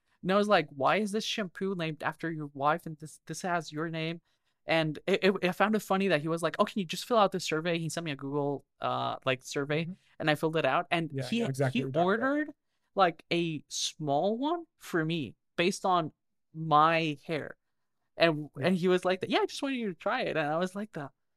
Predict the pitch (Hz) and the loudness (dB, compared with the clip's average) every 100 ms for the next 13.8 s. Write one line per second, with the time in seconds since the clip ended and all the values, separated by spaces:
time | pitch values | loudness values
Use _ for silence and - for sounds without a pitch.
0 | _ - 185 202 175 190 240 208 185 - | _ -2 2 2 0 -2 0 0 -2 -2
1 | 113 185 190 226 196 185 - - 170 147 | 2 4 4 4 2 -2 -2 0 -2 -4
2 | - 156 208 156 160 143 - _ - 226 | -6 -4 -2 0 2 0 -2 _ -4 -2
3 | - - 277 349 247 170 175 - 156 147 | 0 -2 0 0 4 2 2 -2 2 2
4 | 156 - 156 156 - 139 131 _ _ _ | 0 -4 -4 -4 -2 -2 -2 _ _ _
5 | _ _ _ _ - - - - 208 240 | _ _ _ _ -10 -4 -2 2 2 0
6 | - 185 185 - 156 151 143 151 156 156 | -4 -4 -6 -2 -2 0 0 0 2 0
7 | 151 151 143 - - 151 156 - 156 151 | -2 -6 -6 -6 -4 -2 -2 -2 0 0
8 | 147 143 131 120 127 113 - - 208 208 | 0 0 -2 -4 -8 -8 -6 -4 -2 -2
9 | 175 147 139 147 151 185 294 254 - 185 | 0 0 2 2 2 0 0 0 -2 -2
10 | 165 156 147 - 151 - - 156 147 - | 0 2 0 0 0 0 -2 -10 -10 -8
11 | 226 214 147 139 135 139 - _ _ _ | -4 0 0 0 -2 -2 -4 _ _ _
12 | _ _ - 160 165 175 156 - _ _ | _ _ 2 6 8 8 4 -2 _ _
13 | _ _ _ _ - - 160 | _ _ _ _ -20 2 2